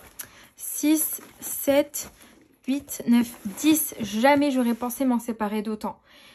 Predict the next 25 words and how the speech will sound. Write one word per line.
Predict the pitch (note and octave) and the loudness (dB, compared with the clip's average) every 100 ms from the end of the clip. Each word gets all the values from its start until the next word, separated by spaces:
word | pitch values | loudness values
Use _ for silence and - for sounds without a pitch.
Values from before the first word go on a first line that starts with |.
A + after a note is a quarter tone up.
| _ | _
Et | G#3+ | -4
au | G#3 | -4
final, | - A#3+ B3 C#4 C#4 | -2 0 2 4 2
euh, | A#3 A3 G#3 G#3 G3+ | 2 0 0 -2 -2
je | G#3+ | -4
regrette | G#3+ A3 A#3+ A#3 | -4 -4 -6 -4
pas | A#3+ B3 | -4 -4
parce | A#3+ A#3 | -6 -10
que | - | -14
c'est | A3 G#3+ | -10 -10
vraiment | G#3+ A3+ B3+ | -6 -4 -4
des | A3+ | -6
livres | G#3+ A#3+ A3 G3+ | -6 -6 -6 -10
que | - A3+ | -8 -10
je | G3+ G#3 | -8 -8
ne | G3+ G#3 G#3 G3+ | -6 -6 -8 -10
me, | G3 G3 G3 G3 G3 F#3+ F#3+ F#3+ F#3+ A3+ _ _ _ _ - | -12 -14 -14 -14 -12 -12 -14 -16 -18 -20 _ _ _ _ -10
que | A3+ | -8
je | G#3 | -4
n'irai | G#3+ G#3 G#3 | -6 -6 -8
plus | G#3 - C#4+ | -10 -10 -8
dedans. | B3 G#3+ G#3+ A#3 - - - - - _ _ - | -6 -4 -6 -6 -12 -14 -20 -20 -20 _ _ -12
Donc | G#3+ | -10
vraiment, | G#3 A3 B3 C4+ D#4 | -6 -4 -4 -2 -4
non, | C4 A#3+ | -4 -4